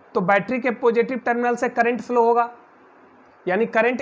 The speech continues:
इस direction में फ्लो होगा जिधर electric field होगा, या current का direction किधर होगा, हाई voltage से लो voltage। इस क्रॉस सेक्शन से, यानी तार के किसी भी क्रॉस सेक्शन से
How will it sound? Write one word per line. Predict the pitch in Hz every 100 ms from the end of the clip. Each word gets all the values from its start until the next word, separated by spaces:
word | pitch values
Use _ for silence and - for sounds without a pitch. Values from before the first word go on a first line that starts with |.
| -
इस | 240 208
direction | 233 240 247
में | 247
फ्लो | 247 240
होगा | 233 233 - _ _ _ _ _ _ _ _ - -
जिधर | 170 214 240
electric | 226 220 254 247
field | 254 233
होगा, | 240 240 240 - - - - - 185
या | 208
current | 208 226 240
का | 240
direction | 240 233 226 240
किधर | 240 254
होगा, | 247 202
हाई | 196 220
voltage | 233 226 233
से | 240
लो | 220 226
voltage। | 226 226 226 - - - - _ - - _ _ _ _ _ - - - - - - -
इस | 269 262
क्रॉस | - 247 247 269
सेक्शन | 247 - 269
से, | - 175
यानी | 143 175 214
तार | 214 214 247
के | - 262
किसी | 247 220 277
भी | 262
क्रॉस | - 233 233
सेक्शन | 226 247 240
से | - 175